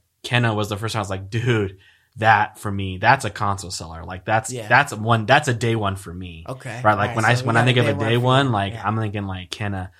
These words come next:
Speaker 2: So
Speaker 1: Like
Speaker 2: not Project Athia, not Pro-, not, uh,
Speaker 1: Uh,
Speaker 2: Ratchet and Clank.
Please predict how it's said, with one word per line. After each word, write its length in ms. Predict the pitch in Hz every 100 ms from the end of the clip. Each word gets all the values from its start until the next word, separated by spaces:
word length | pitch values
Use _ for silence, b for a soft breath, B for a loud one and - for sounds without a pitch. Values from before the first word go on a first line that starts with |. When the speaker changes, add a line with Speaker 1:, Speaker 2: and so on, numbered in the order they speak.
| b
Speaker 2:
So 160 | - 156
Speaker 1:
Like 220 | 202 - -
Speaker 2:
not 260 | 151 170 170
Project 460 | 175 165 170 170
Athia, 560 | 139 135 131 120 120 127 _ B -
not 320 | 135 135 139
Pro-, 300 | - 139 135 -
not, 320 | 135 135 131
uh, 400 | 135 131 104 123
Speaker 1:
Uh, 20 | 113
Speaker 2:
Ratchet 380 | 131 135 139
and 100 | 127
Clank. 460 | - 127 107 -